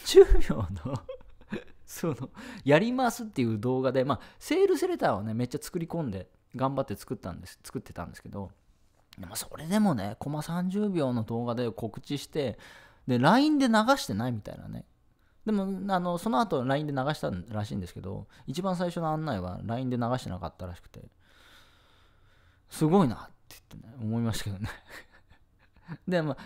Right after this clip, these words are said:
あ、あの、単価がね、八万とか九万なんですよ。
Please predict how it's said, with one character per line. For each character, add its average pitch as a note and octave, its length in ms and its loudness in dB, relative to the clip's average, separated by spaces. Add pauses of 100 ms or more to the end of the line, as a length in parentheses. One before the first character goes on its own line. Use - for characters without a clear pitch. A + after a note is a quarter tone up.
(120)
あ、 E3+ 100 -2
あ D#3+ 40 2
の、 D#3 560 -4
単 B3+ 240 0
価 A#3+ 120 0
が A3+ 120 2
ね、 F#3+ 140 2
八 D#3+ 300 0
万 G3+ 160 2
と - 80 -4
か - 60 -6
九 C#3+ 200 -2
万 A2 400 0
な G2 120 -4
ん F#2 80 -4
で F2+ 100 -6
す - 80 -14
よ。 G2+ 160 -8